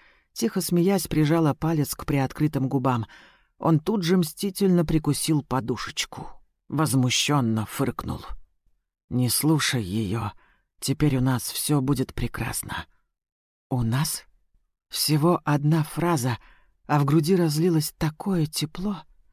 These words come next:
что боль отступила — перестали ныть переломанные кости. Яков серьёзно кивнул. "А как иначе?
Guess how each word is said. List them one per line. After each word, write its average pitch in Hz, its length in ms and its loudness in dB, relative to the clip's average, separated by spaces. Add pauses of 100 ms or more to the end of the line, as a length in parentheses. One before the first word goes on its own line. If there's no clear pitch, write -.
что - 400 0
боль 147 320 2
отступила — 139 840 -4 (440)
перестали 175 600 2
ныть 156 320 4
переломанные 135 800 4
кости. 123 540 -6 (680)
Яков 127 460 0
серьёзно 120 600 0
кивнул. 113 500 -4 (720)
"А 120 140 -2
как 180 240 0
иначе? 117 500 -2